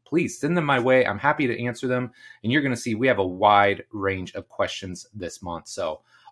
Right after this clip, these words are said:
all kinds of good stuff to talk about. Let's dive in. So we're gonna start with Nick. And Nick is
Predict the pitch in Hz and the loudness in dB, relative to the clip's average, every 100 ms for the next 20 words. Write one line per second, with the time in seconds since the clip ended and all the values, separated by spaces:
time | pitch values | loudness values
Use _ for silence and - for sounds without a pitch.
0 | - 165 175 151 127 - - 117 - 120 | 6 6 4 -2 0 -2 0 -4 -2 -2
1 | 107 107 101 98 - _ - - 113 107 | 0 2 2 0 -6 _ -10 2 4 4
2 | 104 87 85 - _ _ _ _ _ _ | 0 0 -2 -12 _ _ _ _ _ _
3 | - 117 95 139 220 185 180 139 110 95 | -2 2 2 2 0 4 6 6 4 -2
4 | 90 - - - - - - 104 101 95 | -4 -6 -16 -20 -20 -18 -4 0 2 0
5 | 101 120 143 156 - 120 113 110 107 104 | -2 0 0 0 0 2 4 4 0 -4
6 | - | -10